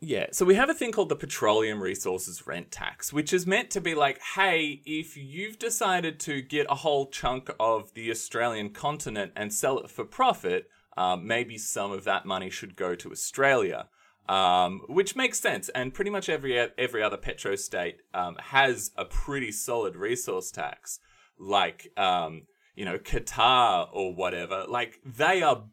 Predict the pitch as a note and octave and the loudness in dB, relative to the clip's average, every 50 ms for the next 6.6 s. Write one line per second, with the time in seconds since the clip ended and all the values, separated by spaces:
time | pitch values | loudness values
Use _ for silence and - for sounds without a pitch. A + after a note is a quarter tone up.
0 | _ _ - C#3 D#3 G#3 A3 G#3+ - - D3 C#3 C3 A2+ G#2 G2+ G2 - G#2 - | _ _ 0 0 0 0 -2 -4 -4 -2 0 0 0 0 -2 -4 -2 -2 -2 -2
1 | G3+ - - F3 F3+ D3+ - - E3+ D3+ D3 - C3 A2 G2+ - - - F3 G3+ | 0 -2 -2 -2 -4 -4 -2 -2 -2 -2 -2 -4 -8 -10 -10 -6 -2 -2 0 0
2 | G3+ G#3 - F2+ F2 F2+ - _ _ _ _ _ _ - F#2 F2 E2+ D#2+ D#2+ F2+ | -2 -4 -6 -6 -6 -8 -10 _ _ _ _ _ _ -16 -6 -6 -4 -4 -4 -6
3 | E2+ - G2 F#2+ - - - F#2 E2 - - E2+ E2+ - E2 F2+ F#2 E2+ D#2 D#2+ | -6 -6 -6 -4 -4 -6 -6 -8 -10 -10 -10 -10 -8 -8 -8 -6 -6 -8 -8 -4
4 | G#2 G#2 F2+ - B2+ A#2 C3 D3 - - - - G#2 F2+ F2+ F2+ G2+ - - F3 | -4 -4 -2 -2 -2 -2 0 -2 -2 -4 -4 -4 -4 -2 -2 -6 -6 0 0 0
5 | F3 - - E2+ - - - - - - - - _ _ _ - _ _ - B2+ | 0 0 -6 -14 -12 -14 -14 -12 -12 -12 -12 -14 _ _ _ -20 _ _ 2 4
6 | A2 G2+ - - - C3 B2+ - C3+ B2 B2 - | 4 4 2 -4 -12 -12 -2 4 4 4 4 2